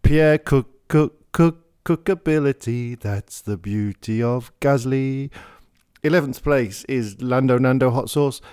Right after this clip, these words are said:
In twelfth place is Nico Bulking Powder Hulkenberg. In thirteenth place, it's Check Behind the Bathroom Door. It's Oscar Piastri. In fourteenth place, it's Valtteri Trivet, because that pan is hot as, what as. In fifteenth, Z-,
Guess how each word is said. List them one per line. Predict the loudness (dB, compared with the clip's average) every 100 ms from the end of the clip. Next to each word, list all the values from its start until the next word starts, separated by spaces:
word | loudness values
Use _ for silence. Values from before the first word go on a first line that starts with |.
| -10
In | -6 -4 -4
twelfth | 0 0 0
place | -2 -2
is | -4 -4
Nico | -2 0 0 0
Bulking | 2 0 0 -4 -2 -2 -2 0
Powder | 2 2 0 -2 -4 -10 -20 _
Hulkenberg. | -10 -10 -8 -8 -4 -2 -2 -6 -18 -4
In | -2
thirteenth | 2 2 2 -2
place, | 2 2 0
it's | -4 -6 -6
Check | -4 -4
Behind | 0 0
the | 2
Bathroom | 0 0 -2 0
Door. | 2 2 0
It's | -2 -4
Oscar | -6 -6 -4
Piastri. | 0 -2 -4 -10 -10 -12 -20 -10 -2
In | 0 0
fourteenth | -2 -2 -2 -2
place, | 0 0 -4 -6
it's | -4 -4 -6 -12 -8
Valtteri | -2 0 0 -2 -2
Trivet, | 0 0 0 -2 -6
because | -8 -6 -4
that | -6 -4
pan | -4 -2
is | -2
hot | -4 -4 -2
as, | -2 -2 -6 -16 _
what | -10 -10 -8
as. | -10 -10 -14 _ -20 -20 _ _ _ -20 -8 0
In | 0 0
fifteenth, | -2 -4 -2 -2 -2
Z-, | -4 -8 -10